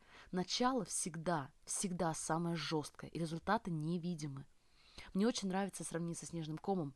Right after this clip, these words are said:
Когда мы его катим, вначале он очень долго набирает размер, но чем больше он становится, чем больше мы его катим, тем быстрее он увеличится в размерах, тем более очевидны результаты. Как часто бывает, что мы что-то начинаем, так стараемся, вкладываем душу,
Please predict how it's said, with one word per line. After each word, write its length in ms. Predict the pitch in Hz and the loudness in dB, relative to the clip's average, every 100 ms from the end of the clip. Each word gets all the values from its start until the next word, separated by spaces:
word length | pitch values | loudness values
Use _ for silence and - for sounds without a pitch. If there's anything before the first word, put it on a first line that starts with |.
| - | -10
Когда 260 | - 165 190 | -8 0 2
мы 140 | 185 | 4
его 220 | 180 180 - | 2 0 -2
катим, 440 | - 240 320 190 | 2 2 2 0
вначале 480 | 165 175 - 254 349 - | -2 -2 0 0 0 0
он 160 | 202 - - | -2 -4 -2
очень 420 | 208 240 - 214 | 4 6 4 2
долго 300 | 202 190 170 | 4 2 2
набирает 500 | 170 160 160 151 151 | 0 0 0 -2 -2
размер, 380 | 147 147 147 143 - - - | -6 -6 -8 -8 -14 -16 -6
но 100 | 196 | -2
чем 240 | 214 220 208 | 2 2 4
больше 360 | 196 233 - | 6 6 6
он 80 | - | -2
становится, 640 | - 165 175 233 254 - 175 - - | -4 -2 2 2 2 -2 -6 -12 -6
чем 320 | - 214 202 | 2 4 2
больше 540 | 165 156 233 226 - | 0 8 10 10 6
мы 80 | 175 | 0
его 160 | 160 165 - | -2 -4 6
катим, 400 | 254 269 - 190 | 8 8 4 -2
тем 220 | 196 180 | 0 -2
быстрее 380 | 175 - 196 202 | -2 0 2 2
он 80 | 185 | 2
увеличится 340 | 175 160 - | 0 -2 -4
в 40 | |
размерах, 400 | 151 151 151 135 - - - | -4 -2 -4 -4 -8 -16 -14
тем 160 | - 185 | 0 4
более 240 | 185 208 | 8 8
очевидны 380 | 196 - 180 160 | 6 0 0 0
результаты. 520 | 147 143 - 139 - - _ - - - - | -2 -4 -6 -8 -10 -16 _ -18 -16 -16 0
Как 200 | 247 254 | 2 2
часто 420 | - 240 247 - | 8 10 10 4
бывает, 400 | 180 175 180 165 | 0 2 2 0
что 200 | - - | -2 -2
мы 120 | 165 | -2
что-то 260 | 165 196 180 | -2 -2 -2
начинаем, 640 | 175 - 180 208 247 180 - - - - - - - | -4 -4 0 2 2 0 -4 -18 -20 -20 -20 -20 4
так 260 | 233 240 | 4 4
стараемся, 640 | - 196 170 147 147 - - | 0 0 0 -2 -6 -10 -12
вкладываем 760 | - - 202 202 208 185 170 160 | -18 -4 2 4 4 4 2 2
душу, 380 | 151 151 - | 0 -2 -4